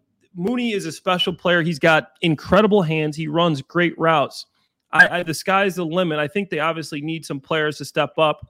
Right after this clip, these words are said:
Gotta have Pringle, Saint Brown, Harry, somebody on the outside's gotta step up to clear up some space and to make some match,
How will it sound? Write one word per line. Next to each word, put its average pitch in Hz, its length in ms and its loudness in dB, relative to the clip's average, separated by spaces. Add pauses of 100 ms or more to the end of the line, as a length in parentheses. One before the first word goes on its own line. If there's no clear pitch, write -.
(380)
Gotta 147 220 -2
have 139 240 -6
Pringle, 185 560 -2
Saint 147 240 -2
Brown, 175 580 2 (360)
Harry, 190 540 -2
somebody 220 440 -4
on 208 60 -4
the 196 40 -2
outside's 170 460 -4
gotta 156 200 -4
step 180 400 -6
up 160 180 -4
to 156 60 -10
clear 175 280 -6
up 175 120 -8
some 196 120 -8
space 160 400 -4
and 165 80 -8
to 160 60 -6
make 156 180 -6
some 160 160 -8
match, 190 320 -6